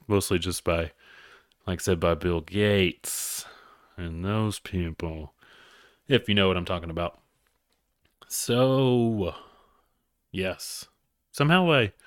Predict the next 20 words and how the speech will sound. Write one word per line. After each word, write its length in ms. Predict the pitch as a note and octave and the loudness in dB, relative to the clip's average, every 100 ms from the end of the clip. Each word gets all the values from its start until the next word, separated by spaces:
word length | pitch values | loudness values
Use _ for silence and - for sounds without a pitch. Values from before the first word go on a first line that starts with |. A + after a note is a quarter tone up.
| - - - _ _ - | -20 -20 -20 _ _ 0
always 220 | B2+ A#2+ | 4 4
think 200 | B2+ A#2 | 4 4
I 40 | G#2 | 4
have 140 | G2+ | 2
more 220 | G#2 G2+ | 2 0
news 560 | F#2+ F#2+ F#2+ F#2 E2+ - | 2 2 0 -2 -6 -4
than 180 | G2 F#2 | -2 -2
I 80 | |
actually 240 | F#2 - E2+ | -2 -4 -4
got, 320 | E2+ F2+ D#2+ | -4 -4 -6
and 100 | F#2 | -8
then 200 | F2 F2+ | -8 -8
sometimes 440 | - G2 G2 F#2 | -6 -4 -4 -4
I 100 | F#2 | -4
end 220 | F2 F2 F2+ | -4 -4 -8
up 140 | - | -8
just 260 | F2+ - G2 | -12 -10 0
blowing 380 | A2 G2+ F#2+ | 4 6 4
through 280 | F#2 F#2+ G2 | 0 2 4
it 220 | G2 - | 2 -2